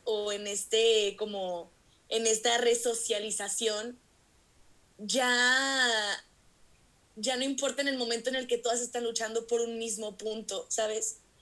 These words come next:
Creo que, creo que el, el, el punto de entender que todos estamos resocializándonos y todos tenemos nuestros procesos, que es algo que siempre hemos dicho en Aliada Mía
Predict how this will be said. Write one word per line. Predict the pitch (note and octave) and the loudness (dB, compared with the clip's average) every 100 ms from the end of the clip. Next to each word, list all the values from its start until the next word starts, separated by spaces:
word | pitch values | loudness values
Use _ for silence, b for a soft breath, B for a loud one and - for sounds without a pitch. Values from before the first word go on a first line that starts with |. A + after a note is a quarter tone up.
| _ - | _ 2
Creo | B3 A#3+ | 6 6
que, | B3+ C4+ C#4 - - | 4 2 0 -6 -6
creo | B3+ A#3+ A#3+ | 0 0 -2
que | C4 C#4 C4 A#3 G#3+ G3+ F#3+ - - | -4 -2 -2 -2 -2 -4 -6 -8 -2
el, | A#3 A#3 A3+ A3 | 0 2 0 0
el, | - A3 A3+ A3 G#3 G#3 G#3 _ _ - - _ _ _ _ _ _ _ _ C4 | 0 0 -2 -6 -10 -14 -18 _ _ -14 -14 _ _ _ _ _ _ _ _ -2
el | C4+ | -2
punto | A#3+ B3+ B3 | -2 -4 0
de | C#4 | 0
entender | C#4+ C4+ B3 A3+ A3+ A#3+ | 0 0 2 2 2 0
que | C4 | -4
todos | - A#3+ A#3+ | 0 2 2
estamos | C4 - A3 A3+ B3 - | 0 -4 -6 -4 -8 -4
resocializándonos | B3+ B3 A3+ G#3+ A#3 G#3 G3+ - A3+ A#3 B3+ B3+ B3 C#4 - | -2 0 0 0 0 0 -2 0 0 2 0 0 -4 -4 -6
y | B3 | -6
todos | - A3 A3+ B3 | -2 0 0 0
tenemos | B3+ A3+ G#3+ A3+ A#3+ - - | -2 -4 -4 -4 -4 -6 -6
nuestros | A3 - G3 | -6 -6 -8
procesos, | - F#3 G3 G3+ A#3+ | -8 -8 -4 -4 -2
que | A3 | -4
es | G#3+ | -6
algo | G3+ G3+ | -6 -6
que | G#3+ | -4
siempre | G3 F#3+ G3+ | -4 -6 -10
hemos | G#3+ | -8
dicho | G3+ F#3 G#3 | -8 -6 -6
en | G3 | -4
Aliada | F#3 F3+ F#3+ | -4 -4 -6
Mía | F#3+ F3+ | -8 -10